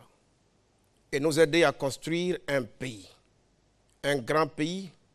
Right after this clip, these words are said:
prospère, stable.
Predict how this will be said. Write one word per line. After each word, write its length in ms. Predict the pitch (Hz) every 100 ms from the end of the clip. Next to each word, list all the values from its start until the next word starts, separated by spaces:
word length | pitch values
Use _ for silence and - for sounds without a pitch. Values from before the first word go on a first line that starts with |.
| _ _ _ _ _ _ _ _ _ _ _ _ _ _ _ _
prospère, 840 | 165 156 - 147 120 98 - - _ _ _ _ _ _ _
stable. 640 | - - 165 101 95 90